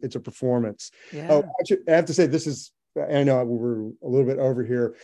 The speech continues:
Speaker 1: So last Friday, so a friend's mom, uh, who's ninety-four,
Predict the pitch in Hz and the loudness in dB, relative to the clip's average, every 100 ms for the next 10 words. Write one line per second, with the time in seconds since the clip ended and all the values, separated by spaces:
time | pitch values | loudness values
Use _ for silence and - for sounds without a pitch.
0 | - - 131 151 226 247 - _ _ - | -4 0 2 0 0 -4 -12 _ _ -2
1 | 175 165 131 123 151 131 - 143 - 208 | 2 4 4 0 -2 -2 -4 -6 0 2
2 | 220 190 156 - 135 135 127 123 113 104 | 2 0 -4 -12 -2 2 2 2 0 -6
3 | - _ _ - - _ 131 123 120 131 | -10 _ _ -20 -20 _ -2 0 0 0
4 | 131 131 135 123 131 123 117 107 | 0 0 0 -2 0 2 0 -4